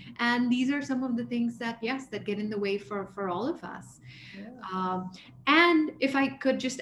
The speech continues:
Speaker 1: add one more thing to that, um, the other thing that also gets in our way in a larger sense is when you look at the workplace, let's be honest, the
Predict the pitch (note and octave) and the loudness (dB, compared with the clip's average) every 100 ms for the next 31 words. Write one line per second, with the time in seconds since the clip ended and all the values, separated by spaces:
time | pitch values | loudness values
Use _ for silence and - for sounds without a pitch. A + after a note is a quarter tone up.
0 | - G#3+ A3 G#3 A3 A#3+ B3+ A#3+ A3 G#3 | 0 2 2 2 2 2 0 -2 -2 -2
1 | G#3 G#3 G#3+ F#3 E3+ F#3 A#3 - - G#3+ | -2 -2 -6 -4 -2 -2 -4 -8 -10 -6
2 | G#3 G#3 G#3 G#3+ G#3 - _ _ - - | -2 -2 -2 -4 -6 -12 _ _ -20 -14
3 | - B3+ C4 A#3+ C#4 E4 D#4 A#3+ A3 G#3+ | -2 0 2 2 4 4 4 0 -2 -2
4 | G#3 A3 A3+ C4+ A#3+ G3+ G3 - G#3 G3 | -2 -2 -2 -2 0 -2 -4 -6 -4 -2
5 | F#3 F3 - - G#3+ - - - - - | -2 -4 -6 -6 -8 -10 -16 -20 -12 0
6 | A3+ A#3 A3 G3+ G3+ B3 A#3+ G#3 F#3 A3+ | 2 2 2 2 2 0 -2 -4 -4 -4
7 | A#3+ - - - B3+ B3 A#3+ B3 A#3 - | -6 -8 -14 -4 -2 0 0 0 -2 -8
8 | - - - B3 B3+ C4+ C#4+ D#4+ F4 C#4+ | -20 -16 -4 0 4 6 4 2 2 0
9 | G#3+ G#3 G#3 - - G3 G3 A3 A#3+ A#3 | 0 0 -2 -6 -6 0 0 0 -2 -2
10 | A#3+ - C#4 C4 G#3 G3+ F3+ G#3 - - | -2 0 0 0 -2 0 -2 -6 -10 -16
11 | - G#3 | -8 -2